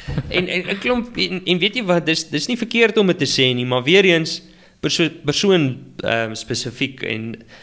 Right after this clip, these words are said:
weet, op, om agtergrond oor Ierland, weet, jy moet vyf jaar bly voordat jy jou kan kwalifiseer vir paspoort. Die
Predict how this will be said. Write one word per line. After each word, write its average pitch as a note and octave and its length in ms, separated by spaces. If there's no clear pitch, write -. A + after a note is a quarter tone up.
weet, E3 400
op, - 280
om D3 240
agtergrond F3+ 540
oor D3 120
Ierland, D3+ 460
weet, C3 220
jy B2+ 60
moet C3+ 140
vyf E3 240
jaar D#3+ 200
bly B2+ 340
voordat C3 440
jy B2 220
jou A#2 340
kan B2 340
kwalifiseer B2+ 580
vir D3 120
paspoort. D3+ 640
Die A#2+ 360